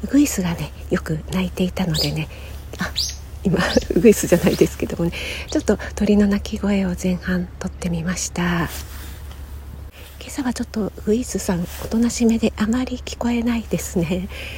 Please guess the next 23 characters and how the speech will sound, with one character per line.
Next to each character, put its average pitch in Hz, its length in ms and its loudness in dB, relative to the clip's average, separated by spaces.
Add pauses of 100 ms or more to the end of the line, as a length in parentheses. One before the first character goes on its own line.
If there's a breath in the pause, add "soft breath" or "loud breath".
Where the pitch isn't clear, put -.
(420 loud breath)
え 185 80 -6
ー、 - 60 -8
こ 226 100 0
う - 20 0
い 226 40 -2
っ - 20 -8
た 220 140 2
ね、 - 120 4 (200)
環 214 220 2
境 247 180 2
音 196 240 4
っ - 20 2
て 180 160 2
い 170 40 4
う 170 40 4
の 160 80 4
も 147 180 2 (180)
い - 80 0
い - 20 -2
で 202 120 4
す - 160 2
よ 147 80 4
ね。 156 380 2